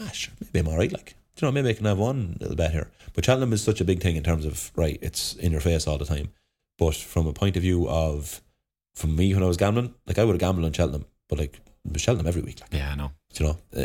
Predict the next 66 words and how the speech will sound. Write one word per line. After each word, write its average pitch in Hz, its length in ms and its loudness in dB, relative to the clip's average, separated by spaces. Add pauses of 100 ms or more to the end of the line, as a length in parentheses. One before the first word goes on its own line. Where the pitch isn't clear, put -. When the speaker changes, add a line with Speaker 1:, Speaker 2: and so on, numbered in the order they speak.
(120)
Speaker 1:
it 82 60 0
Speaker 2:
Mm. - 40 2
Speaker 1:
didn't 92 180 2
really 82 140 2
make 82 180 2
a - 20 0
difference. 90 260 0
I 98 120 4
know 90 180 4
if 82 80 0
I 85 80 4
go 82 80 2
into 80 120 0
a - 20 -2
bookie 85 200 0
today, 85 140 2
there's 73 120 -2
gonna 85 120 0
be 73 60 -4
horse 85 160 2
racing 71 220 -4
on. 71 60 -6
Speaker 2:
Yeah. 71 120 -4 (340)
Speaker 1:
You 76 80 0
know, 76 100 2
and 76 80 0
I 73 40 0
can 76 120 -8
go 80 60 2
in 76 80 0
and 80 60 0
have 76 120 2
a 73 40 -2
bet. 80 240 0 (220)
But 98 100 2
I - 20 4
suppose 101 240 4
that's 117 180 0
just - 160 -2
a - 20 -14
few, 87 260 0 (100)
like, - 320 -6
just - 180 -4
to 85 80 -2
kind 82 140 2
of 80 60 0
avoid 80 280 2
that. 87 200 2
But - 80 -6
I - 20 0
suppose 90 300 2
the 107 80 4
other 110 140 4
practical - 360 -2
things 82 240 0
that 76 80 -2
I 78 40 0
would 78 140 0
do 85 180 2
then, 82 280 0 (320)
I - 40 2
don't 101 140 4
buy 87 100 4
lottery 87 240 4
tickets 92 280 -2
anymore. 92 380 2